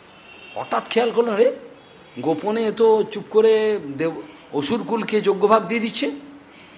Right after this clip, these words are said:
সঙ্গে সঙ্গে ইন্দ্র মহারাজ অত্যন্ত রাগ হয়ে গেল, "এ তো বেইমানি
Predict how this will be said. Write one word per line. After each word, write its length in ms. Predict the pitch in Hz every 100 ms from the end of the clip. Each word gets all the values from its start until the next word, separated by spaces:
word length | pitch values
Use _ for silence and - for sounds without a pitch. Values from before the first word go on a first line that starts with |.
| - - - -
সঙ্গে 420 | - 139 185 233
সঙ্গে 600 | 208 208 185 147 175 262 - - - - - - - -
ইন্দ্র 280 | 147 156 156
মহারাজ 320 | 151 147 143
অত্যন্ত 380 | 139 139 147 131
রাগ 320 | 120 110 156
হয়ে 140 | 190 190
গেল, 160 | 196 202 -
"এ 80 | 131
তো 80 | 147
বেইমানি 500 | 131 135 170 233